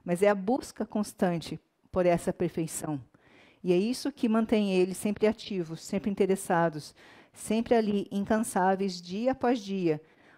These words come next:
Pode parecer pra gente que tá fazendo a mesma coisa dia após dia? Sim, mas eles não encaram assim. Eles encaram como uma busca constante, que é renovada dia a dia, estação a estação,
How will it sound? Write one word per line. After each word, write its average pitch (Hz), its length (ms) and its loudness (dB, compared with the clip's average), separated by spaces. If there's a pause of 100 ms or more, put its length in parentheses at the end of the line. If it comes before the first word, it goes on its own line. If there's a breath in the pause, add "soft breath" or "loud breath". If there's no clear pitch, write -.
(120)
Pode 190 200 2
parecer 196 320 0
pra 196 140 2
gente 208 200 -2
que - 60 -16
tá 190 100 0
fazendo 190 280 0
a 180 40 2
mesma 220 300 0
coisa 190 300 2
dia 190 240 2
após 175 280 0
dia? 196 340 2 (720)
Sim, 202 500 -4
mas 165 300 -4
eles 208 220 0
não 247 120 0
encaram 254 420 0
assim. 147 420 -6
Eles 160 260 -4
encaram 202 440 2
como 220 340 0
uma 254 180 2
busca 220 360 0
constante, 214 680 -2 (380 loud breath)
que - 120 -2
é 175 80 4
renovada 202 760 2 (440 loud breath)
dia 196 340 2
a - 20 4
dia, 208 460 0
estação 226 640 0
a 285 40 2
estação, 214 640 -4